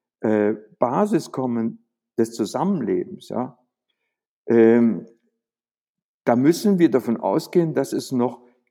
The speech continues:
mindestens ein bis zwei Generationen dauert,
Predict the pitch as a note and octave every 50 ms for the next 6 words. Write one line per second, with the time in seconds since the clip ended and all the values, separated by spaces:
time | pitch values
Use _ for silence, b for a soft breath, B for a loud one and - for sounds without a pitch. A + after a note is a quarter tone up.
0 | _ - - A#2 B2 C3 C#3+ C#3 C3 - - A#2 A2+ - _ - A#2 B2 D3+ E3
1 | D3+ D3+ C#3+ - - - - A#2+ A2+ A2+ A#2+ C#3 - - C3+ C3 B2+ A#2+ A#2 A2+
2 | G2+ - - C3 A#2 A2+ G#2+ G2 - - A2 G2 A2 C#3 D#3 G3 F#3+ _